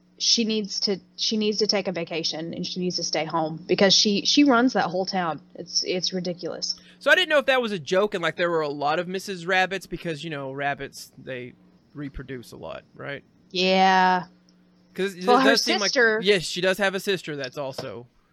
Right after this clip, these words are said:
Speaker 1: Okay, that's
Speaker 2: I don't
Speaker 1: gonna
Speaker 2: know.
Speaker 1: get me on a different thing. What are their actual names? Are they really Mommy Pig and Daddy Pig and Grandpa Pig?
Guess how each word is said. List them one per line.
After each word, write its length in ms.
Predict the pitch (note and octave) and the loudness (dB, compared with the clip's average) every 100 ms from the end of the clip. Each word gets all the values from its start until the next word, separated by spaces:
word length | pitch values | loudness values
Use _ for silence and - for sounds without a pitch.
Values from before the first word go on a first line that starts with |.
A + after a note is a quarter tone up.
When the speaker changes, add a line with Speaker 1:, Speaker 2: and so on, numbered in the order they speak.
| _ - | _ -2
Speaker 1:
Okay, 220 | D4 E4+ | 2 4
that's 240 | B3 C4 C4 | 4 2 2
Speaker 2:
I 40 | |
don't 80 | D4+ | -2
Speaker 1:
gonna 140 | C#4 A#3+ | 0 0
Speaker 2:
know. 40 | |
Speaker 1:
get 140 | A#3 A3 | -2 -2
me 140 | A3 | -4
on 160 | G#3+ G#3 | -6 -6
a 60 | |
different 280 | G#3 A3 G#3 | -8 -8 -8
thing. 160 | G#3 F#3 | -8 -10
What 240 | G#3+ B3+ F4+ | 2 2 2
are 100 | F4 | 0
their 180 | D#4 | -2
actual 440 | - A3 - A3 G3 | -2 -4 -6 -8 -6
names? 420 | F3 F3+ A3 - - | -6 -8 -8 -8 0
Are 140 | A3+ | 2
they 120 | A3+ A3+ | 2 0
really 440 | F#3+ G3+ A3+ A3+ | -2 -2 -4 -4
Mommy 360 | A3+ G#3+ G#3+ A3+ | -2 0 0 -2
Pig 340 | B3 A3 A3 | 0 0 0
and 160 | - G#3+ | -2 0
Daddy 260 | G#3 G3 A3+ | 2 4 2
Pig 340 | A3 A3 G#3+ A3 | 0 0 0 -2
and 120 | G#3 | -4
Grandpa 400 | F#3+ G3 G3+ G#3+ | 0 0 2 0
Pig? 380 | G#3 A3 G#3+ | 2 2 2